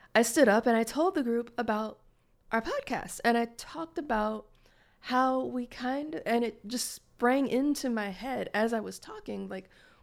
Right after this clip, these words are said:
we are talking about how to do business in what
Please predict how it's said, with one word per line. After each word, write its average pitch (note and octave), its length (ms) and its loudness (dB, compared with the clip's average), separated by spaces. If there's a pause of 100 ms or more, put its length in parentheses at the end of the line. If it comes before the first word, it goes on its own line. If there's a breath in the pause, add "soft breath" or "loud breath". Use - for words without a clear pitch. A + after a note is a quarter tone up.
we C4 240 -6
are D#4 280 -2
talking C4+ 460 -4
about G3 420 -4 (360 soft breath)
how A#3+ 320 -2
to B3+ 320 -6
do A#3+ 380 -6 (180)
business A#3+ 720 0 (680)
in A#3 560 6
what A3 320 -4